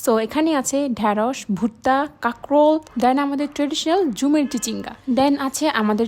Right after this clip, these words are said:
ট্রেডিশনাল জুমের ফুজি। ফুজিটার রেসিপি আর একটু ওয়েট করেন, তার আগে হচ্ছে একটু কাটিং করে নিই। লাস্ট কালকেই আমার এক্সাম শেষ, এখন শুরু এক্সাম আমার ভাইয়ের। So, ওর জন্য হেলদি খাবার না করলে তো বাসা থেকে উড়াই দেবে আমাকে। তো সিদ্ধ করার জন্য পরিমাণ মতো পানিতে এক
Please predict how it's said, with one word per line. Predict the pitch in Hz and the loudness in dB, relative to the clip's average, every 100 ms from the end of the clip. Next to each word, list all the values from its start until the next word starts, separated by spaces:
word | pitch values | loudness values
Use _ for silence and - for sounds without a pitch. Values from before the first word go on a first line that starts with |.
| 214 | 0
ট্রেডিশনাল | 220 214 - 269 330 | 0 0 -2 0 0
জুমের | 247 233 233 220 | 2 2 2 0
ফুজি। | 208 - - - | -4 -8 -10 -12
ফুজিটার | - 277 277 294 320 277 | -2 0 0 2 2 4
রেসিপি | 208 - 220 349 392 | 0 -2 -2 -2 0
আর | 269 254 | 0 2
একটু | 233 - 220 | 2 -2 -6
ওয়েট | 226 208 | -6 -4
করেন, | - 190 170 196 | -4 -2 -4 -4
তার | - 240 | 2 4
আগে | 233 240 | 4 2
হচ্ছে | 240 240 - | 0 0 -2
একটু | 240 - 233 | -2 -2 -2
কাটিং | 233 220 240 | -2 0 0
করে | 226 214 214 | 2 2 2
নিই। | 208 269 | 0 -2
লাস্ট | 254 226 226 - | -2 -2 -4 -2
কালকেই | 262 262 330 | -2 0 2
আমার | 294 254 233 | 4 4 0
এক্সাম | 190 208 | -2 -4
শেষ, | 196 196 180 - | -4 -6 -8 -10
এখন | - 208 - 247 | -4 -2 0 -2
শুরু | - 240 | 0 2
এক্সাম | 247 208 208 233 | 2 2 0 0
আমার | 214 196 | 2 0
ভাইয়ের। | 190 190 175 180 - | -2 -4 -4 -4 -6
So, | 240 | -2
ওর | 202 208 220 | 0 2 2
জন্য | 254 262 | 2 2
হেলদি | 254 202 202 226 | 2 0 0 -2
খাবার | 220 233 240 | 0 0 0
না | 220 196 | 0 -2
করলে | - 226 | -2 -2
তো | 226 240 | -2 0
বাসা | 190 190 208 | 0 0 -2
থেকে | 214 220 | -4 -2
উড়াই | 226 208 208 | 0 2 2
দেবে | 190 180 | 2 0
আমাকে। | 170 170 - 185 - | -2 -8 -12 -14 0
তো | 226 220 | 2 2
সিদ্ধ | 214 269 247 277 | 0 0 2 2
করার | 294 302 294 | 2 2 2
জন্য | 311 294 311 | 2 0 0
পরিমাণ | 311 269 285 285 | 2 2 4 2
মতো | 277 269 | 0 0
পানিতে | 254 214 208 202 330 381 | -2 -2 -2 -2 -4 -2
এক | 269 | -4